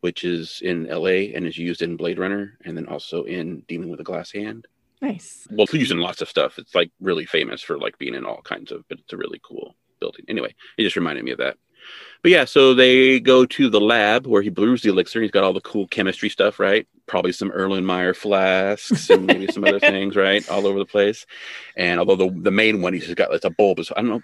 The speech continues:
Speaker 1: I can't remember what that one is called, but it's basically a, a s-, it's a sphere with a tube on top. So it's, you know, bulbous. And he s-,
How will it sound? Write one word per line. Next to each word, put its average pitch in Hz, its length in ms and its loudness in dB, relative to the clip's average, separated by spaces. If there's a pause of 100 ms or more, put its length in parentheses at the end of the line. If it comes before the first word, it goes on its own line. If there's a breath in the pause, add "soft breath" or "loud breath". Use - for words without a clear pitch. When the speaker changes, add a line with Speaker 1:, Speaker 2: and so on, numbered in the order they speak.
(120)
Speaker 1:
I - 100 -10
can't - 220 -12
remember 135 160 -10
what 123 80 -12
that - 160 -12
one 110 100 -10
is 101 140 -14
called, 117 580 -4 (360 loud breath)
but - 100 -2
it's - 100 -10
basically 90 300 0
a, 85 80 2
a - 140 -6
s-, - 280 -10
it's - 140 -10
a 87 40 -2
sphere 98 540 4
with 82 140 -6
a - 80 -6 (180)
tube 85 220 -6
on 71 100 -12
top. - 280 -12
So - 100 -12
it's, - 120 -18 (440)
you - 80 -12
know, - 120 -16
bulbous. - 380 -10 (560 loud breath)
And 92 160 -6
he 85 60 -4
s-, 87 160 -10